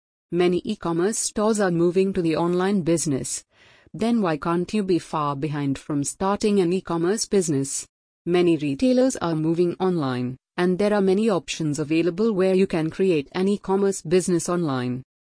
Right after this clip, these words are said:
Dropshipping is one of them. As a retailer, you only have to generate orders and send all the shipping information to the wholesaler. But for dropshipping ideas,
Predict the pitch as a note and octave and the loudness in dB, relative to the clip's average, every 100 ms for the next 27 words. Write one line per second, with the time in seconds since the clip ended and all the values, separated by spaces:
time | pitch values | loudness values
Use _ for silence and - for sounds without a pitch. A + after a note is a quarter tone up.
0 | - E3 F3 F#3+ - A#3+ - D3+ D3 F3+ | -12 -4 -2 -2 -2 0 0 0 0 -2
1 | E3+ D3+ D3+ E3 D3 E3+ D3 C3+ C#3 _ | -2 -2 -2 -2 -2 -2 -2 -2 -4 _
2 | _ _ _ _ G3+ G#3 G#3 F#3 F3+ E3+ | _ _ _ _ -2 0 0 0 0 2
3 | D3 C3+ B2 - _ F3+ F#3+ - G#3+ B3 | 0 -2 -6 -10 _ -2 0 2 4 4
4 | C#4+ C4+ A3+ A3+ - E3 E3+ F3 D#3 C3+ | 4 2 0 -2 -2 -2 0 0 0 -2
5 | - F3 D#3+ D3+ C#3 - E3+ - E3 D#3 | -2 -2 0 -2 -4 -6 -6 -4 -2 -2
6 | - F3 G3 F3+ - F#3 F3+ E3+ E3+ E3+ | -2 0 0 0 -2 -4 -2 -2 -2 -4
7 | F3+ D#3+ D#3 G3+ A#3+ D#3+ F3 D#3 E3+ E3 | 0 0 0 -2 -2 -2 -4 0 0 0
8 | - F#3 D3+ B2+ - _ _ _ _ - | -2 -2 -2 -4 -8 _ _ _ _ -20
9 | - - - - G3 - F3+ D#3 - E3+ | -20 -20 -20 -6 -6 -4 -2 -2 -2 -4
10 | - - A#3+ A#3+ A3 E3+ D3+ D#3 B2+ B2+ | -4 -6 -2 0 0 0 0 -2 -2 -6
11 | - | -12